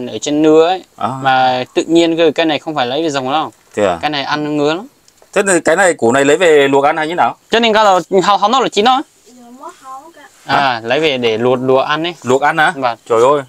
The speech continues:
Speaker 2: thế nhưng mà ngứa thế có, có ăn được không?
Speaker 1: Mới chỉ khờ khờ nhá.
Speaker 3: Trên đó tôi tôn cho mà ăn thôi.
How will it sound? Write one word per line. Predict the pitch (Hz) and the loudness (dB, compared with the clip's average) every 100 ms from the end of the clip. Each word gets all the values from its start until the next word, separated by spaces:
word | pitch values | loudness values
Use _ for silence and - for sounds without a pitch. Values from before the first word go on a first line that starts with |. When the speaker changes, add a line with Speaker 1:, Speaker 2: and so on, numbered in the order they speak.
| _ | _
Speaker 2:
thế | 170 175 | -6 -2
nhưng | 190 | 0
mà | 170 | 2
ngứa | 151 165 | 4 2
thế | 185 185 | 2 2
có, | 185 | 2
có | 180 | 0
ăn | 175 175 | 0 4
được | 160 | 2
không? | 156 90 _ - - - _ | 2 -4 _ -20 -20 -20 _
Speaker 1:
Mới | 262 214 | 0 0
chỉ | |
khờ | 175 | -2
khờ | 170 170 208 | 0 0 2
nhá. | 254 165 120 _ _ - _ _ 302 | 2 0 -4 _ _ -20 _ _ -14
Speaker 3:
Trên | 311 | -12
đó | 277 294 - | -12 -12 -6
tôi | 320 - | -8 -6
tôn | 320 311 | -10 -6
cho | 339 339 | -4 -4
mà | 285 240 262 | -8 -18 -20
ăn | 285 285 | -20 -18
thôi. | 320 | -20